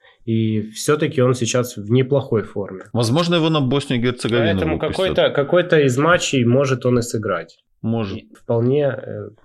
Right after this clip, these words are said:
Speaker 1: я предполагаю, что такая история может произойти.
Speaker 2: Но не с финнами. С финнами, э, очень тяжелый будет матч.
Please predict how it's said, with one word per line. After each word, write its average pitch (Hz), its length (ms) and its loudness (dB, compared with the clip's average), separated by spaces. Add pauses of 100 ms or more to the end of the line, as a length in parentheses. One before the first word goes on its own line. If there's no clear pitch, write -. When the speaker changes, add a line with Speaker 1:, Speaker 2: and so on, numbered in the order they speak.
(260)
Speaker 1:
я 104 160 -4
предполагаю, 107 720 -6
что - 220 -16
такая 104 300 -8
история 98 340 -6
может 98 360 -10
произойти. 110 480 -8
Speaker 2:
Но 147 100 2
не 160 140 0
с 156 80 -6
финнами. 98 400 -2
С - 80 -6
финнами, 123 460 -2
э, 92 300 -6
очень 101 360 -4
тяжелый 95 460 -2
будет 85 360 -4
матч. 117 400 -4